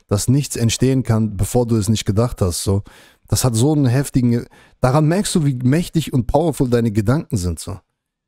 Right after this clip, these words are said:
Und dann musst du gucken, was denkst du den ganzen Tag? Wie denkst du den ganzen Tag? Wo führt dich das dann wahrscheinlich hin, wenn du so oder so denkst, so, weißt du? Allein darüber machen sich ganz wenige Leute noch Gedanken.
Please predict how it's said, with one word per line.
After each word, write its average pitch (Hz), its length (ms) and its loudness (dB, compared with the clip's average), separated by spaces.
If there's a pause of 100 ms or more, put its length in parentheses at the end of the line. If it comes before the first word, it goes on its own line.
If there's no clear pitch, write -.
(180)
Und 110 120 -2
dann 110 120 2
musst 123 260 2
du 127 180 2
gucken, - 460 -2 (240)
was - 160 -2
denkst 180 260 0
du 226 60 -2
den 120 160 0
ganzen 92 280 -4
Tag? 92 300 -6
Wie 180 180 2
denkst 113 280 -2
du 101 60 -4
den 92 160 -4
ganzen 87 280 -6
Tag? 87 300 -6 (600)
Wo 113 120 -2
führt 185 320 -2
dich 131 100 -4
das 131 160 -2
dann 117 180 0
wahrscheinlich 110 420 0
hin, 233 180 0
wenn 107 120 0
du 95 100 -2
so 92 160 -4
oder 90 200 -4
so 85 160 -6
denkst, 82 280 -10
so, 107 200 -14 (140)
weißt - 220 -12
du? 160 100 -12 (400)
Allein 143 280 0
darüber 165 380 2
machen 143 240 2
sich 123 140 -2
ganz 147 240 -2
wenige 151 300 0
Leute 143 300 -2
noch 120 200 -2
Gedanken. 117 480 -2